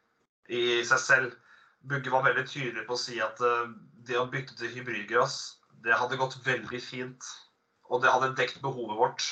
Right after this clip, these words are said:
hvis vi fortsatt kun bare var A-lag. Og det var jo litt av det som var tilfellet med Sandefjord tilbake i to tusen og seks og tusen og syv,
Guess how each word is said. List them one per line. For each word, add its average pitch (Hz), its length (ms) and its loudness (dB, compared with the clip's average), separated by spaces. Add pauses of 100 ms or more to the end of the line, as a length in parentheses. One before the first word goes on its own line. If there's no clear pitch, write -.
(180)
hvis 120 200 -6
vi 131 80 -2
fortsatt - 640 -4
kun 120 300 -4
bare 117 320 6
var 113 260 2
A-lag. 110 440 2 (220)
Og 107 140 -8
det 123 260 6
var 110 200 6
jo 120 80 2
litt 113 240 -4
av 117 100 0
det 107 180 4
som 117 200 -2
var 110 280 4 (1300)
tilfellet 120 480 0
med 123 140 4
Sandefjord 123 380 0
tilbake 117 480 0
i 131 320 2
to 131 100 -6
tusen 127 240 -4
og 127 60 -2
seks 123 220 -2
og 123 100 -6
tusen 120 220 -4
og 120 60 -2
syv, 113 280 -4